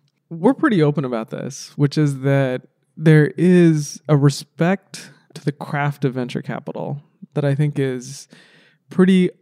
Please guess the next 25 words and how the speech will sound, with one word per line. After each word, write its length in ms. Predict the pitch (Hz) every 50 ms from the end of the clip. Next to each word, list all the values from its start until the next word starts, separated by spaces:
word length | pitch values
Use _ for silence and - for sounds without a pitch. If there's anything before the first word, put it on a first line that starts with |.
| _ _ -
under 760 | - 156 160 160 151 156 151 147 143 139 139 139 135 131 135 _
talked 320 | - - 123 127 131 -
about 460 | 135 123 123 117 - - - 71 - _ _ _ _ _ _ -
in 160 | - 147 139
the 80 | 135 135
ecosystem, 920 | 127 127 127 131 127 131 - - - - - 135 123 113 110 113 143 147 -
which 260 | - 160 147 139 -
is 220 | 165 151 147 139 135
that 480 | 143 139 139 135 131 135 139 _ - _ _ _ _ _ _ _ _ _ _ _ _ _ - - _ _ _ _ -
the 640 | 170 165 170 160 156 151 151 147 143 139 135 - _ _ _ _ _ _ _ _ _ -
overall 320 | 180 190 226 233 226 180
exercise 560 | 127 147 143 - 175 156 - 165 143 135 127
of 160 | 127 123 _ -
partnering 420 | - 151 143 151 156 147 147 143
with 140 | 139 127 -
founders 520 | - 131 131 135 139 147 156 156 160 - -
to 100 | - 139
help 300 | - 131 143 147 - -
them 180 | 151 135 131
build 440 | 120 139 135 135 135 135 139 143 131
and 160 | 135 135 127
create 640 | - - - 135 131 127 123 131 135 135 - _ _
something 480 | - - - 143 131 143 139 139 127 127
really 340 | 127 139 143 143 143 139
meaningful, 800 | 135 131 131 135 139 139 143 - - 131 131 127 127 127 123 -